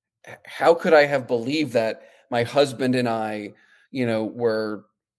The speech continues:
somehow immune from this terrible virus because some, you know, jerk on Twitter or some politician trying to score cheap points told me that I would somehow be okay?" And that, that's a terror,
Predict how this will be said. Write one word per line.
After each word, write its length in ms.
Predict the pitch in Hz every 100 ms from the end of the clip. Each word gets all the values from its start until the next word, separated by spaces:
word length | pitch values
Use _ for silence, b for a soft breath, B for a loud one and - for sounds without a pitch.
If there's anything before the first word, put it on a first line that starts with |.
| -
somehow 380 | - 143 147 127
immune 440 | 120 131 156 151
from 220 | 143 123
this 120 | 113
terrible 480 | - - 131 147 131
virus 440 | 120 135 131 113 -
because 360 | 117 - 120
some, 480 | - 135 127 127 123 b b b b
you 120 | 127
know, 120 | 120 113
jerk 420 | 110 120 151 123
on 180 | 113 110
Twitter 640 | - 151 135 110 104 - _ _ -
or 120 | 123
some 540 | - 127 113 113 104 _ _ _ -
politician 640 | 131 127 123 147 - 123
trying 260 | 123 123 123
to 60 |
score 260 | 120 131 123
cheap 300 | - 127 123
points 600 | 156 147 117 113 - - _ _ _ -
told 240 | - 139
me 120 | 139
that 140 | 123 117
I 60 |
would 160 | 110 110
somehow 400 | - 117 117 107
be 200 | 110 104
okay?" 420 | 95 - - _ _ _ _ _ _ _ _ _ _ _ _ _ _ _ _ _ _ _ _ _ -
And 160 | 120
that, 200 | 127 123
that's 200 | 143 139
a 60 | 127
terror, 320 | - 127